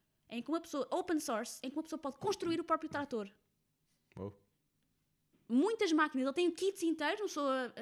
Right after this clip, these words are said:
Speaker 1: tem acesso ao kit.
Speaker 2: As blueprints todas.
Speaker 1: As blueprints todas, tem estas máquinas todas básicas que precisas para fazer uma produção de agricultura de não sei quê, whatever, né? Um deles é um trator, foi o primeiro que ele desenvolveu, porque foi o que lhe deu mais trabalho inicialmente.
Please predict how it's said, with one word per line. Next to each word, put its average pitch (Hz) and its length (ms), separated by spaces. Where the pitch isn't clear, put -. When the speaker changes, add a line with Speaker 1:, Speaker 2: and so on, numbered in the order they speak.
Speaker 1:
tem 254 200
acesso 247 280
ao 247 60
kit. - 360
Speaker 2:
As 87 80
blueprints 92 580
todas. 90 220
Speaker 1:
As 254 60
blueprints 320 440
todas, 403 260
tem 302 180
estas 294 220
máquinas 285 420
todas 269 400
básicas 247 580
que - 60
precisas 254 300
para 240 120
fazer 226 180
uma 233 80
produção 233 560
de 196 240
agricultura 202 580
de 180 80
não 175 80
sei 247 160
quê, 494 260
whatever, 302 400
né? 269 160
Um 220 120
deles 226 180
é 214 40
um 202 60
trator, 226 360
foi 277 140
o - 20
primeiro 233 260
que 240 80
ele 220 60
desenvolveu, 220 360
porque 208 200
foi 247 120
o 240 40
que 233 60
lhe 220 40
deu 233 80
mais 233 140
trabalho 233 320
inicialmente. 226 640